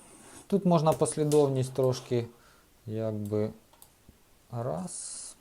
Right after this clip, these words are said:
поїхала, поїхала, поїхала, поїхала.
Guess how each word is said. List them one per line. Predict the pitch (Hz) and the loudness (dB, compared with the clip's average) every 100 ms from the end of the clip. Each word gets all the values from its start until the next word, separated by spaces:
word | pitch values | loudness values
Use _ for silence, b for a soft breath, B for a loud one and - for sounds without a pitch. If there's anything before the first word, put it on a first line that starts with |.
| _ | _
поїхала, | 107 104 139 170 - 139 135 127 | -6 -6 -8 -10 -10 -8 -8 -10
поїхала, | 120 101 123 143 - 123 120 - | -10 -8 -8 -12 -10 -8 -8 -10
поїхала, | 98 98 120 - 101 95 92 - | -8 -6 -8 -10 -8 -8 -10 -8
поїхала. | 113 185 190 170 151 | -6 -6 -8 -6 -4